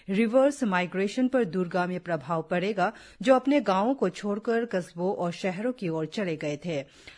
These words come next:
अरुणाचल प्रदेश कृषि विपणन बोर्ड का लक्ष्य है कि एक साल में दस करोड़ रुपए से अधिक का कारोबार किया जाए। इससे पहले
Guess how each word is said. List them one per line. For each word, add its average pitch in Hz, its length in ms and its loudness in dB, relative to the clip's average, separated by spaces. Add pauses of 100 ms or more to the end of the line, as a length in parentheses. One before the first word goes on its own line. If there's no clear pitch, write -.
(140)
अरुणाचल 269 380 4
प्रदेश 233 420 0 (100)
कृषि 226 260 -2
विपणन 190 420 -2
बोर्ड 175 260 -2
का 185 120 -2
लक्ष्य 175 340 -2
है 175 200 -4
कि 254 200 -4 (120)
एक 180 200 -4
साल 208 320 0
में 240 300 0
दस 233 260 -2
करोड़ 226 340 0
रुपए 175 280 -4
से - 160 -10
अधिक 208 340 -6
का 170 120 -2
कारोबार 160 680 -4
किया 175 200 -2
जाए। 147 300 -6 (360)
इससे 214 220 -2
पहले 202 360 2